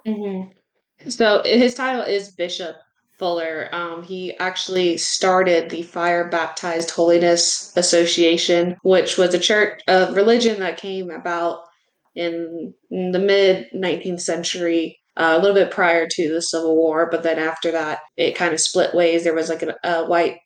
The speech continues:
organization and a Black organization of it. So he kind of took more of the African American community and created the, this organization and this, um,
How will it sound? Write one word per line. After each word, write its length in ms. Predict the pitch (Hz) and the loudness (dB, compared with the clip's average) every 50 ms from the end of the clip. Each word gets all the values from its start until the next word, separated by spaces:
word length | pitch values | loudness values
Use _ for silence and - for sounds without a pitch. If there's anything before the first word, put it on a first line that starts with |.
| _ _ | _ _
organization 680 | 160 170 165 151 160 160 160 151 156 156 - 165 160 151 | -2 -2 -2 -2 -2 -2 -2 -2 -2 -2 -4 -4 -4 -4
and 120 | 143 151 | -6 -8
a 60 | 135 | -6
Black 300 | 131 151 170 180 - - | -4 -4 -4 -4 -6 -6
organization 680 | 165 160 156 160 160 156 151 160 156 156 - 175 160 170 | -6 -6 -6 -6 -6 -4 -2 -2 0 0 -2 -2 -2 -2
of 100 | 175 175 | 0 2
it. 200 | 185 190 190 185 | 2 2 2 2
So 180 | - - 170 160 | 0 -2 -4 -2
he 400 | 165 196 196 180 175 175 180 - - _ _ _ | 0 0 2 2 2 2 0 -6 -14 _ _ _
kind 180 | - 185 175 170 | -4 -2 -2 -2
of 80 | 170 | -2
took 300 | 170 - 185 180 - - - - _ _ _ _ _ | 0 -2 -2 -2 -4 -8 -18 -20 _ _ _ _ _
more 140 | 170 160 160 | -4 -2 -2
of 80 | 160 156 | 0 0
the 80 | 147 | 0
African 280 | 143 160 - - 160 160 | -2 -2 -2 -4 -4 0
American 540 | 180 196 208 214 214 208 220 202 196 - - _ - | 2 2 2 2 0 0 -2 -2 -2 -4 -10 _ -6
community 520 | - 196 196 196 190 190 185 190 185 180 | -2 0 2 4 4 4 4 4 4 4
and 160 | 165 156 139 - | 2 0 -2 -6
created 560 | - - 170 165 170 165 156 156 160 156 - - _ _ _ _ _ _ _ - | -4 -2 2 4 4 4 4 4 2 0 -2 -8 _ _ _ _ _ _ _ -8
the, 340 | 180 170 160 156 - - - | -6 -2 -2 -2 -2 -2 -2
this 360 | 175 170 160 156 - - - | -2 0 0 0 0 0 2
organization 800 | - 180 170 165 165 165 165 165 170 156 160 - - 156 147 156 | 2 2 2 2 0 -4 -2 0 0 2 2 2 0 -2 -2 -4
and 120 | 151 151 | -4 -4
this, 360 | 143 143 147 - - - - - - - | -6 -4 -4 -4 -4 -6 -8 -12 -12 -12
um, 400 | 143 143 139 131 - - - | -10 -10 -8 -10 -10 -12 -14